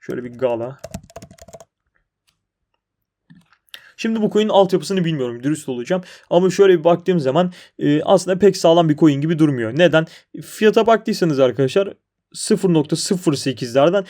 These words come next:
sıfır nokta seksenlere kadar yani on katına çıkmış bir coin var. Ve on katına çıktıktan sonra da, e, on katının şu an yarısında bile değil. Hatta dörtte birine yakın. Ya öyle bir civara düşmüş. E, çok ciddi bir düşüş var. Aynı zamanda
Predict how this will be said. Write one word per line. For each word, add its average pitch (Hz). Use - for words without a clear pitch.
sıfır 180
nokta 143
seksenlere 156
kadar 135
yani 131
on 208
katına 143
çıkmış 160
bir 131
coin 185
var. 190
Ve 214
on 247
katına 185
çıktıktan 220
sonra 156
da, 214
e, 143
on 208
katının 196
şu 202
an 208
yarısında 180
bile 156
değil. 107
Hatta 170
dörtte 185
birine 165
yakın. 143
Ya 147
öyle 160
bir 170
civara 156
düşmüş. 139
E, 147
çok 185
ciddi 143
bir 127
düşüş 180
var. 190
Aynı 202
zamanda 151